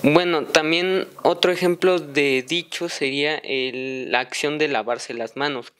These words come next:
¿no? Que sería como quitarse un problema de encima sin hacerse responsable de él.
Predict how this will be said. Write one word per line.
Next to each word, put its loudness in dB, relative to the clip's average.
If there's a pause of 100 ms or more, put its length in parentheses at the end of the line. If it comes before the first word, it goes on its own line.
¿no? -4 (180)
Que -4
sería -2
como -6 (580)
quitarse -4
un -6
problema -2
de -2
encima -6
sin -8
hacerse -6
responsable -8
de -2
él. -4